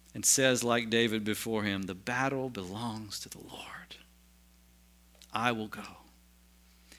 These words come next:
and I will die for this people." Now think about this. As a Christian,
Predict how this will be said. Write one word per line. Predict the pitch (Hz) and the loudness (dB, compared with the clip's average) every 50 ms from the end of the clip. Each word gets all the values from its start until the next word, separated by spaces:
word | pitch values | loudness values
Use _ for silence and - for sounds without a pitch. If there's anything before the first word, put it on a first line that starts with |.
| - - | -16 -14
and | 92 85 | -12 -10
I | 90 107 117 123 120 | -6 0 2 2 2
will | 107 104 101 | 2 0 -2
die | 95 101 101 98 98 98 | -2 0 0 0 0 -2
for | 92 - 101 95 | -4 -6 -8 -8
this | 90 90 87 - | -8 -6 -8 -8
people." | - - 110 101 - - 101 101 - - - - _ _ _ _ _ _ _ _ _ _ _ _ _ _ _ _ _ _ - - | -6 -6 -8 -8 -8 -10 -18 -18 -20 -20 -20 -20 _ _ _ _ _ _ _ _ _ _ _ _ _ _ _ _ _ _ -12 -12
Now | 98 | -10
think | - - - 127 113 131 | -6 -2 -2 -2 0 0
about | 113 110 107 101 - 98 92 | -2 0 -2 -2 -2 -6 -12
this. | 87 - - - - - - - - - - - - - - - _ _ - - _ _ _ _ - _ _ - - _ _ - - - _ _ - | -14 -14 -14 -14 -12 -12 -12 -14 -16 -20 -20 -20 -20 -20 -20 -20 _ _ -20 -20 _ _ _ _ -20 _ _ -20 -20 _ _ -20 -20 -20 _ _ -2
As | - 117 131 139 | 0 2 2 2
a | 165 165 | 2 0
Christian, | 156 - 147 127 - - - 101 107 110 113 | 2 2 2 2 2 0 -4 -6 -8 -14 -16